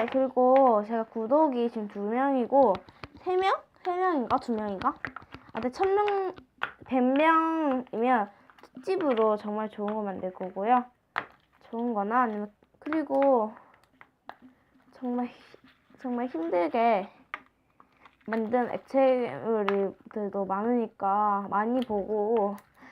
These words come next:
많이 따라하셔서 좋은 작품 만들었으면 좋겠어요. 어, 저 왜 그러죠? 계속 이상한 말만 진짜 많이 하네. 네,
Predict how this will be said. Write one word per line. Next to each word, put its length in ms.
많이 180
따라하셔서 720
좋은 600
작품 440
만들었으면 840
좋겠어요. 440
어, 300
저 140
왜 160
그러죠? 340
계속 200
이상한 340
말만 320
진짜 300
많이 200
하네. 180
네, 300